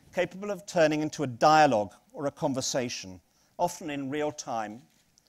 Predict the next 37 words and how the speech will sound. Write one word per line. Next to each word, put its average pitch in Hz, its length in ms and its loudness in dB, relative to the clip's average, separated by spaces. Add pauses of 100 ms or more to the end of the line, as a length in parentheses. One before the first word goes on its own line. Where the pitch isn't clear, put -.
(920)
And 175 120 0
it 180 100 2
means 202 260 -2
it 160 80 -4
has 185 160 -2
to - 60 -12
be 185 100 -4
part 175 340 0
of 170 80 -4
a 175 60 -2
closed 175 500 0
loop, 156 380 -2
which - 200 -8
links 170 280 -6
back 160 240 -2
to 160 100 -6
some 220 300 -2
sort 139 240 -2
of 151 80 -4
measuring 123 400 -4
system. 104 440 -10 (360)
How 190 160 0
does 185 240 2
it 165 120 -6
translate 135 600 -6 (240)
into 143 160 -8
preference - 720 -2 (440)
and 139 160 -6
purchase? - 580 -8 (120)
Otherwise, 160 560 0 (300)
quite 151 180 -2
frankly, 151 460 -4 (340)
why 151 180 6
are 143 80 6
we 127 120 0
doing 117 300 -4
it? - 200 -14